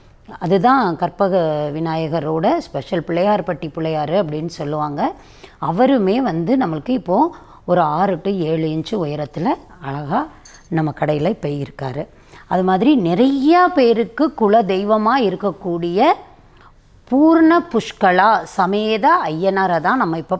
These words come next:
பார்த்துட்ருக்குறோம். நிறைய பேருக்கு குலதெய்வமா இருக்காங்க. நம்ம already நிறைய பேருக்கு கொடுத்துருக்கோம், நம்ம விளக்கு கடையிலேருந்து நிறையா பேருக்கு கொடுத்துருக்கோம். அப்படின்னாலும் இப்போ புதுசா இந்த பூர்ண புஷ்கலா சமேத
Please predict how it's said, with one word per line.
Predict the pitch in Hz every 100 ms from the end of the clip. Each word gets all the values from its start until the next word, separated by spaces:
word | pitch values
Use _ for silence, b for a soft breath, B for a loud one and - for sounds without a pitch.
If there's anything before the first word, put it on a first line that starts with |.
| -
பார்த்துட்ருக்குறோம். | 156 - 170 - 160 185 214 320 B B B
நிறைய | - 175 220 285 330
பேருக்கு | 254 220 247
குலதெய்வமா | 233 185 175 185 190 185
இருக்காங்க. | 175 - 175 175 254
நம்ம | 226 196 185 175
already | 190 254 320
நிறைய | 208 196 240
பேருக்கு | 233 226 254 -
கொடுத்துருக்கோம், | 285 - 359 269 208
நம்ம | 160 170
விளக்கு | 160 185 202
கடையிலேருந்து | 214 208 202 190 185 208 220 349 523 B B B B
நிறையா | - 214 277 285
பேருக்கு | 254 262
கொடுத்துருக்கோம். | 277 233 208 262 226 240 269
அப்படின்னாலும் | 185 196 196 196 294 254
இப்போ | 226 - 381 294
புதுசா | 220 180 214 - 269 349 - - -
இந்த | 208 208 -
பூர்ண | 220 254 262
புஷ்கலா | 202 - 196 175 165
சமேத | 170 165 185 185 262